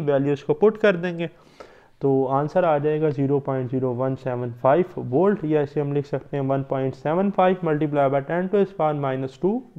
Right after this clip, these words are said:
volt। लास्ट न्यूमेरिकल है जी, इस चैप्टर का इंपॉर्टेंट है, मार्क कर लें, फिफ्टीन पॉइंट वन एट, an ideal step down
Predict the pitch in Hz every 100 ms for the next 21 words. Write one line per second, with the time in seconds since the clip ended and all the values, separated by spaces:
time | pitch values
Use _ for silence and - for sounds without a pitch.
0 | 123 143 120 - - - _ _ _ _
1 | _ _ _ _ _ _ _ _ _ _
2 | _ - _ - - _ _ 170 151 180
3 | 190 208 196 202 202 202 202 190 208 -
4 | - - 156 - 165 160 - 180 175 175
5 | 156 147 151 180 180 175 165 135 143 143
6 | 175 165 170 160 - - - - - -
7 | 156 156 190 196 185 180 170 156 160 160
8 | 170 214 202 160 156 156 170 185 226 220
9 | - 208 202 185 180 165